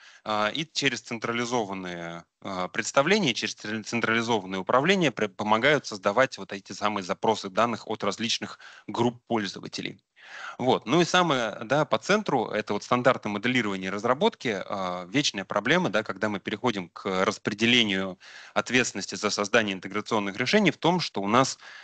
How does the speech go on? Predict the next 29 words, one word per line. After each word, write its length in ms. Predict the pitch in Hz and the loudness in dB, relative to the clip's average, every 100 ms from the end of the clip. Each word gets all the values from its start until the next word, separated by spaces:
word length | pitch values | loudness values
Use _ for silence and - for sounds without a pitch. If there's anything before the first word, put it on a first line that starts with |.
| - - | -10 2
а, 140 | 104 | 4
вместе 320 | 104 139 131 | 4 2 0
с 60 | 117 | -4
ответственностью, 680 | 117 170 185 120 - 110 104 | -2 -2 -2 -6 -6 -4 -2
а, 420 | 107 101 95 95 95 95 | 0 0 0 -4 -8 -14
начинает 500 | - 120 110 135 135 | -12 -8 0 2 2
дробиться 380 | 107 110 131 110 | 2 -4 -4 -8
экспертиза. 560 | - 113 - 117 95 82 | -8 -8 -4 -6 -6 -12
То 100 | 95 | -12
есть 120 | - | 2
каждая 360 | 139 117 95 | 2 2 -2
команда 420 | - 131 208 208 120 | -2 0 0 0 -4
начинает 580 | 107 120 147 135 - _ - - - | -6 -2 0 0 -2 _ -20 -20 -4
делать, 540 | 117 139 101 - - | 0 2 0 -6 -6
а, 300 | 107 95 95 | -6 -2 -2
интеграционные 560 | 98 104 120 - 127 107 | -2 -2 -4 0 0 0
запросы, 440 | 113 - 202 190 | -2 2 0 0
интеграционные 580 | 104 101 107 - 131 110 | -6 -6 -8 -4 -2 -2
потоки 340 | 117 - 214 117 | 0 2 0 0
не 100 | 113 | 2
так, 160 | 185 | 2
как 160 | - - | 2 0
надо, 280 | 110 95 87 92 | 0 0 0 -2
а 180 | 104 87 _ | -2 -8 _
как 180 | 120 107 | -6 -4
Бог 180 | 101 95 | -8 -8
на 100 | 85 | -10
душу 180 | - - | -10 -6
положит. 480 | 101 92 85 - | -6 -6 -12 -20